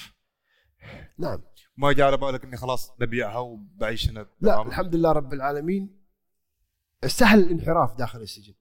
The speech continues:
Speaker 1: المخدرات منتشرة داخل، أنا شفت مخدرات داخل السجن أكثر ما شفتها بالعالم الحر.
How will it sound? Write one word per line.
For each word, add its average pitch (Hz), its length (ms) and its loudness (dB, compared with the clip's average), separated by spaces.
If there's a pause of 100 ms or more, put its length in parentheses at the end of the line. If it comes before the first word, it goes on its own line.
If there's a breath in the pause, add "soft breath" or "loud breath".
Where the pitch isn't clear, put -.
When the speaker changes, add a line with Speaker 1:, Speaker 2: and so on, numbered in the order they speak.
(600)
Speaker 1:
المخدرات 156 560 2
منتشرة 151 420 -6
داخل، 156 220 -6
أنا 165 160 -4
شفت 180 260 -6
مخدرات 170 420 -4
داخل 170 240 -2
السجن 185 400 -10
أكثر 175 260 -6
ما 165 80 -6
شفتها 165 260 -8
بالعالم 156 340 -6
الحر. - 320 -8